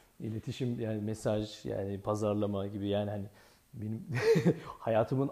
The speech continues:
ana, ana ekseni ve üstelik, e, en çok zorlandığım,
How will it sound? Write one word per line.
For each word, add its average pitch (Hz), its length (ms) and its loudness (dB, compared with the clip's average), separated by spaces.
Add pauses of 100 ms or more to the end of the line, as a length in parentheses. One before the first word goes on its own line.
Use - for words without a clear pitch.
ana, 160 340 6
ana 143 300 4
ekseni 120 540 -2 (440)
ve 127 120 -2
üstelik, 143 380 -2 (100)
e, 127 280 -6
en 131 220 0
çok 127 240 0
zorlandığım, 120 680 2